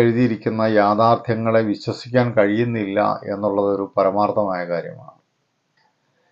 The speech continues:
എന്നാൽ വേദപുസ്തകത്തിലെ രണ്ട് യാഥാർത്ഥ്യങ്ങൾ ഞാൻ നിങ്ങളെ വായിച്ചു കേൾപ്പിക്കാനായിട്ട് ആഗ്രഹിക്കുകയാണ്. അതൊന്നാമത്തെ കാര്യം,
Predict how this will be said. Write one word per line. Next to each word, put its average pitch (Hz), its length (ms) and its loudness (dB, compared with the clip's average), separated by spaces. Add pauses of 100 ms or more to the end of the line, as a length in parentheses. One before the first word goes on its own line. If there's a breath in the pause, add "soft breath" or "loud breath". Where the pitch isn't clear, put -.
(600)
എന്നാൽ 113 200 2
വേദപുസ്തകത്തിലെ 135 840 4 (540)
രണ്ട് 123 380 4 (260)
യാഥാർത്ഥ്യങ്ങൾ 127 840 8
ഞാൻ 113 160 2
നിങ്ങളെ 107 260 6 (460)
വായിച്ചു 101 340 0
കേൾപ്പിക്കാനായിട്ട് 98 640 2
ആഗ്രഹിക്കുകയാണ്. 87 640 -6 (2000 soft breath)
അതൊന്നാമത്തെ 135 840 4 (640)
കാര്യം, 110 360 4